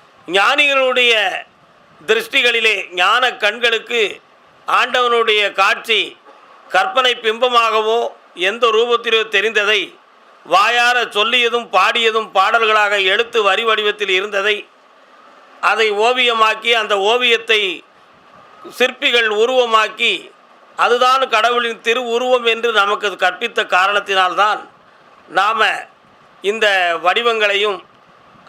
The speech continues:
அந்த இறைவனுடைய பிரதிபலிப்பு மிகுந்த ஆற்றல்களையும் நாம் உள்ளுணர்வோடு வணங்கி வந்து கொண்டிருக்கிறோம். மெய்யான நம்பிக்கையை அதன் மீது நாம் செலுத்தி கொண்டு இருக்கின்றோம்.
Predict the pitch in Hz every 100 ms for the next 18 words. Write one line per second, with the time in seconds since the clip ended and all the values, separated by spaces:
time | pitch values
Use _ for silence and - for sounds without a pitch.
0 | 170 202 208 190 190 233 240 226 208 202
1 | 202 226 247 233 226 220 208 208 202 185
2 | 196 214 196 190 202 202 185 185 175 190
3 | 233 220 208 196 202 180 180 190 185 185
4 | 170 170 165 175 185 196 - - - -
5 | - - 185 214 226 240 233 196 202 220
6 | 214 202 185 190 190 202 190 175 170 175
7 | 180 202 190 180 170 156 151 143 151